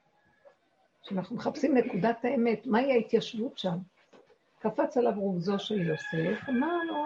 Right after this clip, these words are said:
אתה רוצה להתיישב? ואתה רוצה מנוחה? אמר לו, בוא תמצא את המנוחה בתוך הרוגז. בוא תמצא את כל הנקודה שאתה מחפש,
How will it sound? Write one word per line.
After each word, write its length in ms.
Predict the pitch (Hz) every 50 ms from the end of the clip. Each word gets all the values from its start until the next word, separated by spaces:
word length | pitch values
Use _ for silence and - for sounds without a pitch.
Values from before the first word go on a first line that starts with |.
| 302 294
אתה 180 | 269 - - 285 254 254
רוצה 200 | 233 - - 247
להתיישב? 640 | 214 208 208 - - 214 - - - - 349 370 381 381 - _ _ - - _ _ _ _ _ _ _ - _ _ _ _ _ _ _ _ _ - - - - _ -
ואתה 240 | 196 170 170 - 190
רוצה 260 | 185 196 190 - 262
מנוחה? 360 | 285 302 311 285 - - 381 403 392 381 - - - - -
אמר 220 | 202 220 247 247 247
לו, 80 | 254
בוא 120 | 208 262 277
תמצא 320 | 277 294 277 - - 262
את 120 | 240 240 247
המנוחה 360 | 220 208 208 185 180 202 226
בתוך 340 | - 214 - - 202 - 214
הרוגז. 540 | 185 170 196 190 165 175 170 151 - - _ _ _ _ _ _ _ _ _ _ _ _ _ _ _ _ _ _ _ _ _ _ _ _ _ _ _ _
בוא 160 | - 208 262 277 -
תמצא 400 | - 285 262 247 - - - 311 302 339 - -
את 120 | 226 - -
כל 420 | - - - 269 269 269 359 330
הנקודה 520 | 277 233 233 226 - 240 220 - 233 220
שאתה 280 | 220 - 208 185 - 214
מחפש, 680 | 196 196 190 - - 202 - - - 359 392 415 427